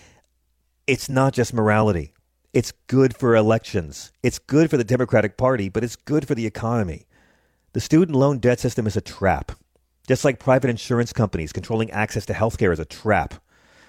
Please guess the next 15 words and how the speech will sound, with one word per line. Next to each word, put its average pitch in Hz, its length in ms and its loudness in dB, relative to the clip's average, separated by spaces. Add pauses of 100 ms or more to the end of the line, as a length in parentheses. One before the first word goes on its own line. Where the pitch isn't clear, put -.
Just - 120 -4
like 151 140 2
a 139 40 6
low-wage 143 540 4
workforce 113 500 2
without 117 300 2
benefits 113 400 0
is 85 100 -8
a 87 60 -2
trap. - 480 -4 (800)
Just 170 140 0
like 196 80 -2
a 165 60 0
capitalist 175 600 2
society 135 640 0